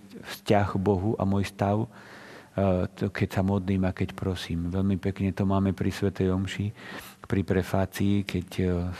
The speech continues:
vlastne každá prefácia sa začína tým, že je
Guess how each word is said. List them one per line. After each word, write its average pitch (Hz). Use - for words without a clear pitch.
vlastne 92
každá 95
prefácia 95
sa -
začína 92
tým, 95
že 95
je 92